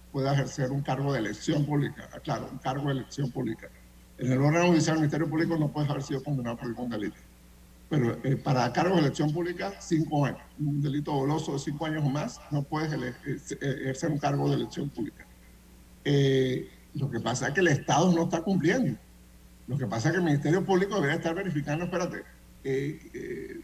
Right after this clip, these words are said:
dame récord policivo de todos los servidores públicos. Vamos a ver, eh, los electos que tienen una pena de cinco años, señor, usted no puede estar, o señora, usted no puede estar en ese cargo.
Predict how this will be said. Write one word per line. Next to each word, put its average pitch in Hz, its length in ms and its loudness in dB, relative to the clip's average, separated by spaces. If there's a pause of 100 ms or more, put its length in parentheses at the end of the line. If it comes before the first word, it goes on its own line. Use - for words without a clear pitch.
(160)
dame 277 280 0
récord 196 340 -2
policivo 156 400 -2
de - 80 -6
todos 190 100 -2
los 185 200 -2
servidores 151 400 -6
públicos. 147 340 -4 (600)
Vamos 147 300 -2
a 156 80 -2
ver, 156 240 -4 (380)
eh, 131 320 -4
los 139 140 -2
electos 165 640 0
que 147 80 -6
tienen 180 360 -2
una 180 240 0
pena 196 220 -2
de 208 80 0
cinco 208 240 -4
años, 156 220 -2
señor, 165 260 0
usted 156 220 -4
no 165 160 -2
puede 170 160 0
estar, 175 180 -4
o 180 60 -2
señora, 147 340 -2
usted 165 160 -2
no 151 140 0
puede 156 160 -2
estar 156 180 -2
en 156 60 0
ese 156 180 -2
cargo. 156 300 -2